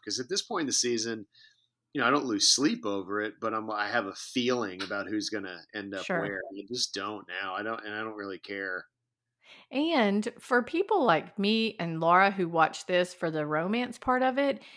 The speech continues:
Speaker 2: if we go through all of this and these jokers aren't even together, I don't care if there's a ring or proposal, but they're not even together at the end of it. We
Speaker 1: Yeah.
Speaker 2: just feel like we've wasted the last eight, ten weeks of our lives,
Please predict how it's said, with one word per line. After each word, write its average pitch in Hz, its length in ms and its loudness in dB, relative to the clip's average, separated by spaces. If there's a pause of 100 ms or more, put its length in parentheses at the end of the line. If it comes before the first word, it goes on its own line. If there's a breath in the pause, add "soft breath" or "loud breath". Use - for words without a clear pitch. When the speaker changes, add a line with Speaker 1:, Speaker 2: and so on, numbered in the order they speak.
(120)
Speaker 2:
if 190 160 0
we 294 140 4
go 269 220 8
through 233 360 2
all 170 300 6
of 214 160 -2
this 240 520 0 (320 soft breath)
and 180 380 4
these 190 260 2
jokers 175 800 0 (360)
aren't 185 200 4
even 165 200 -2
together, 170 640 2
I 240 100 10
don't 302 220 -2
care 180 220 4
if - 120 -2
there's 165 200 0
a 147 80 -4
ring 147 360 -2
or 143 80 -2
proposal, 180 580 -2
but 156 200 -2
they're 180 140 4
not 185 180 6
even 170 280 0
together 151 460 0
at 233 160 2
the 254 100 -4
end 233 200 0
of 247 140 0
it. 269 220 4 (380 soft breath)
We 202 220 2
Speaker 1:
Yeah. - 0 -
Speaker 2:
just 196 220 2
feel 190 120 2
like 175 240 4
we've 175 220 -2
wasted 160 560 -2
the 170 80 -4
last 151 460 2 (180)
eight, 170 300 2
ten 156 240 -2
weeks 143 300 -8
of 160 100 -6
our 143 340 0 (100)
lives, - 560 -2